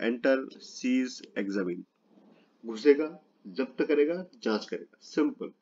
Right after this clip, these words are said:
ये तीन बात ध्यान रखनी, बाकी हम पढ़ देते हैं। Enter and search or at all reasonable times with such assistance, if any, as he considers necessary, any place in which he has reason to believe that an offense under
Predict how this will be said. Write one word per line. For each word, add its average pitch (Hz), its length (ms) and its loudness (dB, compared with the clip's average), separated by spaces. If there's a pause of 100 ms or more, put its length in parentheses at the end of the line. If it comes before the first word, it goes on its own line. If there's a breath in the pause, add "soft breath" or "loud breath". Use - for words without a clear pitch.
(160)
ये 131 80 -2
तीन 151 260 4
बात 131 220 2
ध्यान 110 220 -6
रखनी, 147 220 -4
बाकी 113 320 -6
हम 95 60 0
पढ़ 101 140 -10
देते 120 240 -8
हैं। 175 60 -14 (760 loud breath)
Enter 196 240 2
and 170 180 4
search - 640 -2 (460)
or 151 400 8
at 139 100 2
all 143 260 6
reasonable 120 400 2 (140)
times 113 560 0
with 123 200 -2
such 123 120 -2
assistance, 113 720 -2
if 123 460 0
any, 127 200 2 (120)
as 123 280 2
he 113 180 -4
considers 107 500 -2
necessary, 135 480 0 (640)
any 180 320 8
place 160 240 8
in 147 180 4
which 147 200 2
he 139 140 -2
has 123 180 -2
reason 131 320 2
to 120 80 2 (120)
believe 117 640 4 (960 soft breath)
that 120 160 0
an 113 160 -2
offense 156 400 0
under 131 200 0